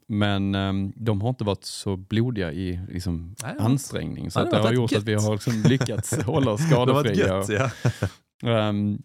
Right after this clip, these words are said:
Speaker 1: och, men det är klart att vissa dagar har man ju känt sig lite seg när man drar iväg. Men det,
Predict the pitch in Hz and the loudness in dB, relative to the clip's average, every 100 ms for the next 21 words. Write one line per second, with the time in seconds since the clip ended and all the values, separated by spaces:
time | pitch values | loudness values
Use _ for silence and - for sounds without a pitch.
0 | - - 113 104 101 95 117 120 185 127 | -12 -2 2 4 2 0 0 2 2 0
1 | 110 127 - 110 104 104 104 117 160 123 | 0 -2 0 2 2 2 0 0 0 -2
2 | 104 101 98 107 95 104 - 104 101 104 | 0 0 -2 -2 -4 -6 -6 -4 -4 -6
3 | - - 92 92 98 98 110 104 - 98 | -4 -4 -2 -2 -2 -2 -2 -2 -4 -4
4 | 120 131 120 | -2 -2 -2